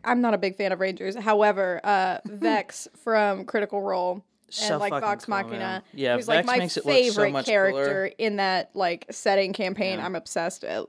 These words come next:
Speaker 1: everything
Speaker 2: a good
Speaker 1: Laura
Speaker 2: example
Speaker 1: Bailey
Speaker 2: of, like, the
Speaker 1: touches,
Speaker 2: throwing knife
Speaker 1: phenomenal.
Speaker 2: stuff, too.
Speaker 1: No, that's the brother.
Speaker 2: Oh, that's
Speaker 1: the
Speaker 2: the brother. Yeah, yeah, the brother's one of my favorite characters.
Speaker 1: Yeah.
Speaker 2: Vex.
Speaker 1: Um,
Speaker 2: Vex and
Speaker 1: I,
Speaker 2: Vex.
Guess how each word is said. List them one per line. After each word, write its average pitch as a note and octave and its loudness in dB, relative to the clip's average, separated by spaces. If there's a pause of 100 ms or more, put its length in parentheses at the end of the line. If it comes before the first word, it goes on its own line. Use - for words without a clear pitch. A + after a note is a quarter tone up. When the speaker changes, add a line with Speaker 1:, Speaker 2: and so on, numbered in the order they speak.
Speaker 1:
everything G#3 -2
Speaker 2:
a G#3+ -2
good G#3+ -4
Speaker 1:
Laura G#3 6
Speaker 2:
example G3 0
Speaker 1:
Bailey F#3+ -4
Speaker 2:
of, - -6
like, F3+ -4
the F#3+ -8
Speaker 1:
touches, F3 -8
Speaker 2:
throwing B2 -2
knife A#2 -2
Speaker 1:
phenomenal. F3 -4
Speaker 2:
stuff, - -20
too. A#2 -6
Speaker 1:
No, B3+ 2
that's A#3 2
the A3+ 4
brother. G#3 4
Speaker 2:
Oh, F3 4
that's G3 -2
Speaker 1:
the A3 2
Speaker 2:
the F#3 0
brother. A#2+ -2
Yeah, D3 0
yeah, C3 4
the A#2 -4
brother's D#3+ -2
one B2+ -4
of A#2+ -6
my A#2 -4
favorite G#2+ -10
characters. G#2+ -8
Speaker 1:
Yeah. C3 -4
Speaker 2:
Vex. A#2 -12 (260)
Speaker 1:
Um, G3+ 4
Speaker 2:
Vex - -6
and G3 2
Speaker 1:
I, G#3 4
Speaker 2:
Vex. A3 -8